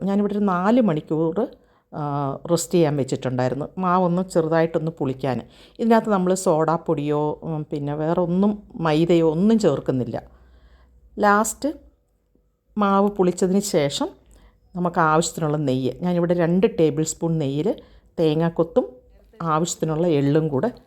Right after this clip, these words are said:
ആ, നെയ്ക്കകത്ത് മൂപ്പിച്ചിടണം. നല്ല തേങ്ങാക്കൊത്താണേ ഒരു കുറച്ച്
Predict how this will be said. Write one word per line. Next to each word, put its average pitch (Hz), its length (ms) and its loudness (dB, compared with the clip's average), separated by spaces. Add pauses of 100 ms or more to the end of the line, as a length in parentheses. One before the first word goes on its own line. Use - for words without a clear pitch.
(680)
ആ, 160 80 -8 (420)
നെയ്ക്കകത്ത് 175 600 0
മൂപ്പിച്ചിടണം. 143 600 -2 (460)
നല്ല 196 300 2 (120)
തേങ്ങാക്കൊത്താണേ 208 680 0
ഒരു 170 160 2
കുറച്ച് 170 600 -4